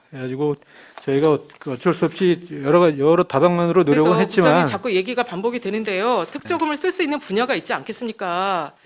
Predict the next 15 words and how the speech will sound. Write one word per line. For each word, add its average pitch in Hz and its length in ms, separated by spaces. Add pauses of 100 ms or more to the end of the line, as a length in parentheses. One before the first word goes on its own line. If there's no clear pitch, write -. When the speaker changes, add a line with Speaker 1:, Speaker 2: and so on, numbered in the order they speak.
(280)
Speaker 2:
그럼 156 80
Speaker 1:
하여튼 185 180
Speaker 2:
이 165 40
사업을 302 340
처음부터 311 540
타당성 320 420
있게 262 160
조사를 247 320
했으면 254 680 (340)
이 214 80
사업비를 285 480
낭비 190 260
안 165 220
해도 247 240
된다, 208 480